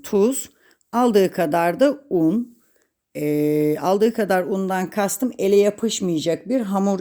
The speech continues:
elde edeceksiniz. Hamuru bir miktar dinlendikten sonra gördüğünüz gibi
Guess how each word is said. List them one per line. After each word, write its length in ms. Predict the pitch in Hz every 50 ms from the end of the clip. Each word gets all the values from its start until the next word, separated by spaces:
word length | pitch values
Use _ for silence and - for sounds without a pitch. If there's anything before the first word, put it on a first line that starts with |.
| - -
elde 400 | 139 151 147 143 131 143 143 139
edeceksiniz. 840 | 135 135 127 120 139 139 135 - - - 160 180 220 277 - - - _ _ _ _
Hamuru 360 | _ - 240 233 240 240 240 208
bir 140 | 247 247
miktar 460 | 226 214 190 - - 190 170 170 170 160
dinlendikten 840 | 202 208 202 196 196 196 185 196 - - _ - 208 190 196 202
sonra 500 | 190 - - 160 156 156 175 226 285 302 294 - - _ _ _ _ -
gördüğünüz 540 | 214 220 226 226 208 220 208 208 185 160
gibi 460 | 165 185 175 196 240 262 269 262 -